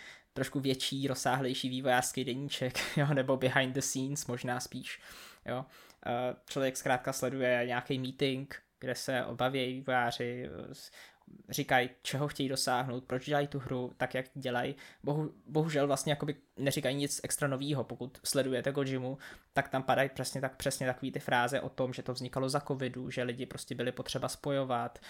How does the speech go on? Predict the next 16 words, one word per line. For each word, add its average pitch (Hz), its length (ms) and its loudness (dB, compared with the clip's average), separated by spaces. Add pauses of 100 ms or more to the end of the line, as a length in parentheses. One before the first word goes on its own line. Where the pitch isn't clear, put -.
(260)
že, 120 800 2 (340)
že 131 140 -4
je 123 60 0
to 117 80 -8
prostě 123 420 -2
inspirovaný 123 560 -2
tímhle 127 300 -4
a - 60 -4
tímhle, 131 540 0 (1040)
že 127 100 2
je 127 80 6
potřeba 127 280 4
udělat 127 240 0
něco - 200 0
úplně 135 380 -2
originálního 131 1040 0